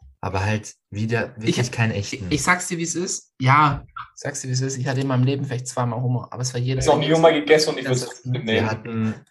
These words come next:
Speaker 1: wir hatten, äh, in, als ich mit meinen Eltern in Hongkong war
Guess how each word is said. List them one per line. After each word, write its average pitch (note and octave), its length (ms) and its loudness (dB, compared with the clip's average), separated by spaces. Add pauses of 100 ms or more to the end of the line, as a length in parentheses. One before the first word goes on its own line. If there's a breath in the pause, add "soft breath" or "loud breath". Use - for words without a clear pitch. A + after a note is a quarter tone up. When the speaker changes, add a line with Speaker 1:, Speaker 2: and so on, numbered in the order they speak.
(160)
Speaker 1:
wir G2+ 280 -2
hatten, G#2+ 420 -2
äh, G2+ 340 0
in, G2 440 -2
als F#2+ 280 -6
ich - 280 -14
mit G2 200 -4
meinen F#2+ 180 0
Eltern G2+ 340 -2
in F#2 160 0
Hongkong G2+ 400 -6
war F#2 360 -4